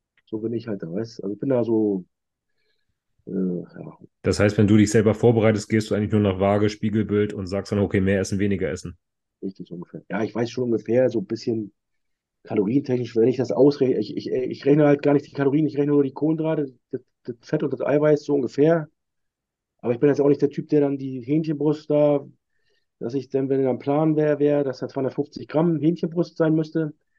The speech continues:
Speaker 1: äh, kann auch mal zweihundertsechzig oder zweihundertsiebzig halt sein, weißt du?
Speaker 2: Ja, ja.
Speaker 1: Und dann ist halt Eiweiß ja auch ein bisschen mehr oder weniger oder macht den Braten nicht fett, sag ich mal so.
Speaker 2: Glaubst du, dass die meisten Leute sich da so ein bisschen verkopfen und stressen?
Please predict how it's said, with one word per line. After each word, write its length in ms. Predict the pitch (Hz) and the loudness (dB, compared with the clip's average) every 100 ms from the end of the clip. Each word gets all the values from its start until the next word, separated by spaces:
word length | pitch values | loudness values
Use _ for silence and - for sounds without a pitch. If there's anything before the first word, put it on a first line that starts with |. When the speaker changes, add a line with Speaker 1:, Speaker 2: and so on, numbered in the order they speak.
| _ _ _ - | _ _ _ -12
Speaker 1:
äh, 100 | 101 | -6
kann 160 | 139 | -2
auch 60 | 139 | 0
mal 260 | 131 127 | 0 0
zweihundertsechzig 580 | 123 139 127 156 151 117 | -2 -2 -2 -2 -4 -6
oder 100 | 113 | -6
zweihundertsiebzig 520 | 107 120 117 - 110 101 | -4 -6 -8 -10 -12 -12
halt 140 | 87 | -12
sein, 220 | 87 80 | -14 -18
weißt 220 | 90 113 95 | -18 -12 -8
du? 40 | |
Speaker 2:
Ja, 140 | 85 - _ _ _ | -8 -8 _ _ _
ja. 160 | 90 85 _ - | -10 -10 _ -14
Speaker 1:
Und 220 | 92 92 | -12 -8
dann 140 | 101 | -8
ist 100 | 117 | -8
halt 140 | 117 - | -8 -4
Eiweiß 380 | 131 135 131 135 | -2 -2 -2 -2
ja 100 | 120 | -2
auch 80 | |
ein 40 | 117 | -4
bisschen 220 | 131 131 | -6 -2
mehr 160 | 131 131 | -2 0
oder 100 | 113 | 0
weniger 440 | 135 139 135 123 | 2 2 2 0
oder 160 | 113 104 - - - - - _ - - _ - | -4 -8 -12 -20 -20 -20 -20 _ -20 -20 _ -12
macht 240 | 113 120 127 | -8 -6 -6
den 360 | 123 113 - _ _ - | -6 -8 -14 _ _ -8
Braten 300 | 113 117 120 | -4 -2 -4
nicht 140 | 117 | -6
fett, 180 | 127 - | -6 -6
sag 100 | 98 | -6
ich 60 | |
mal 100 | 92 | -6
so. 160 | 80 80 _ _ _ _ | -10 -12 _ _ _ _
Speaker 2:
Glaubst 280 | 90 95 - | -4 -4 0
du, 40 | 135 | 0
dass 100 | - | 4
die 80 | |
meisten 280 | 113 107 107 | 4 4 2
Leute 140 | 104 104 | 0 0
sich 140 | 98 | 0
da 80 | 98 | 0
so 100 | 95 | 0
ein 60 | |
bisschen 280 | 92 101 95 | -2 -4 -6
verkopfen 600 | - 98 - 117 - 131 | -4 -6 0 -2 2 0
und 140 | 95 101 | 0 -2
stressen? 640 | - 95 101 151 156 | -4 -4 -2 -2 -4